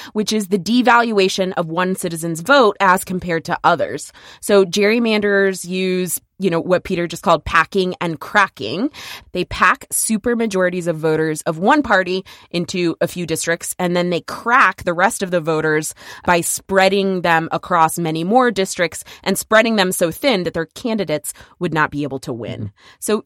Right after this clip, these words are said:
Speaker 1: that means in the end that each person, whether you've been packed into a district or cracked out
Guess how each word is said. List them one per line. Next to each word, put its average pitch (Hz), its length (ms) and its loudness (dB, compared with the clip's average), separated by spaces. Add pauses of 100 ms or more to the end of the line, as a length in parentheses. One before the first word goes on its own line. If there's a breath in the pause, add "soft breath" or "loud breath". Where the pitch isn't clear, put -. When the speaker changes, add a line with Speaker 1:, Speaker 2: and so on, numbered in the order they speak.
(100)
Speaker 1:
that 247 200 4
means 214 460 0
in 226 100 2
the 269 220 -2
end 190 300 0
that 196 300 0
each 277 360 0
person, 185 440 0
whether 190 240 0
you've 196 220 -4
been 165 180 0
packed - 360 0
into 277 240 -2
a 277 80 -2
district - 480 -6 (100)
or 165 200 4
cracked - 560 -4
out 226 380 4